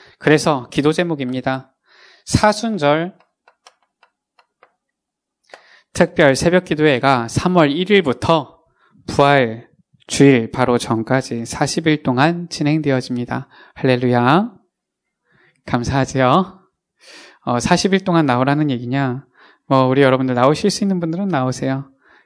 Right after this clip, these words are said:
그러나 우리가 정말로 하나님의 영광을 위하여서, 정말로 하나님의 말씀을 붙잡고서 이제는 나를 드릴 수 있는 중요한 시간표가 왔습니다. 우리 여러분들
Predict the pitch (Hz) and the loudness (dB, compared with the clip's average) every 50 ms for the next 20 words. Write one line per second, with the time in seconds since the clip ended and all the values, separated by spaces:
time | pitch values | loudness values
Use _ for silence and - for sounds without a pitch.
0 | _ _ - - 143 139 139 139 139 131 127 135 135 131 127 - - 139 131 143 | _ _ -6 -2 -2 0 0 0 0 0 0 0 2 0 0 0 -2 -4 -4 -2
1 | 151 156 156 156 160 160 156 156 190 190 185 185 190 190 190 190 185 180 143 123 | -2 -2 -2 -2 -2 -4 -4 -4 -6 -4 -4 -4 -4 -4 -4 -4 -2 -2 -2 -2
2 | 120 117 131 127 135 147 143 139 131 120 113 117 120 123 - - 143 123 - _ | -2 -2 -2 -2 0 -2 -2 -4 -4 -6 -6 -6 -6 -8 -10 -14 -14 -18 -18 _
3 | _ _ _ _ _ _ - - _ _ - - - 135 139 135 135 139 135 156 | _ _ _ _ _ _ -20 -20 _ _ -8 -4 -2 0 2 2 2 2 0 0
4 | 156 151 151 147 143 139 135 127 120 113 117 117 - - 156 160 165 165 175 170 | 0 0 0 0 -2 -2 -2 0 0 0 -2 -2 -4 -4 -2 -2 -2 -2 -2 -6
5 | - - 156 - - 160 - - 151 156 160 170 175 - _ _ _ _ _ _ | -8 -8 -8 -8 -8 -8 -4 -2 -2 -2 -2 -4 -6 -10 _ _ _ _ _ _
6 | - 127 - 127 127 127 123 127 120 117 - 131 131 - 135 131 123 120 - - | -8 -6 -6 -6 -8 -8 -8 -8 -8 -8 -8 -8 -8 -8 -8 -8 -8 -8 -8 -10
7 | 131 127 131 139 139 - - - 113 113 110 113 120 127 143 156 - - 170 160 | -10 -10 -10 -10 -12 -16 -18 -18 -16 -16 -14 -14 -12 -12 -12 -10 -8 -6 -4 -4
8 | 156 151 - 175 180 170 143 127 - - 156 156 143 - 143 139 - _ _ _ | -4 -6 -6 -6 -4 -6 -6 -8 -10 -14 -12 -12 -12 -12 -12 -14 -14 _ _ _
9 | _ _ _ _ _ _ - 135 139 139 131 135 131 135 131 123 139 135 131 131 | _ _ _ _ _ _ 0 2 4 4 4 2 0 -2 -2 -2 -2 -2 -2 -4
10 | - | -8